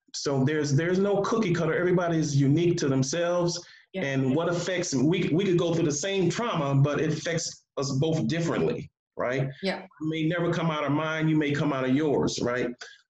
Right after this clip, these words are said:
Speaker 1: Uh, and so that's just the reality that, that we deal with. So I think that when we can put people in a, in the, the best position, uh, that we possibly can based on information that will empower them,
Speaker 2: Yes.
Speaker 1: they can, they can make better choices.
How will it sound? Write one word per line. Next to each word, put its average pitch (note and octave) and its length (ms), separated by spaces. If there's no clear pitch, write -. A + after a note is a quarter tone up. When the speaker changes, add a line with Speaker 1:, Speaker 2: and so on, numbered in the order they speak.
Speaker 1:
Uh, B2 540
and C#3 80
so F3 140
that's A3 240
just C#3+ 200
the B2+ 60
reality B2 540
that, A2 360
that A2+ 180
we G#2+ 140
deal A2+ 240
with. G2+ 160
So A2+ 100
I C#3 100
think E3+ 280
that A#2 240
when C3+ 160
we E3 100
can D#3 160
put D#3+ 220
people D3+ 320
in C3+ 160
a, G#2 180
in A#2 220
the, E2+ 300
the A2 80
best D#3+ 400
position, D3+ 640
uh, F#2+ 320
that B2+ 120
we C#3 140
possibly C#3+ 400
can C3+ 340
based C#3+ 300
on C3 540
information C#3 760
that A#2+ 160
will G#2+ 140
empower B2+ 760
them, F2 320
Speaker 2:
Yes. D#3 300
Speaker 1:
they - 340
can, B2+ 180
they C#3 140
can C3+ 180
make A#2+ 360
better A#2 360
choices. - 840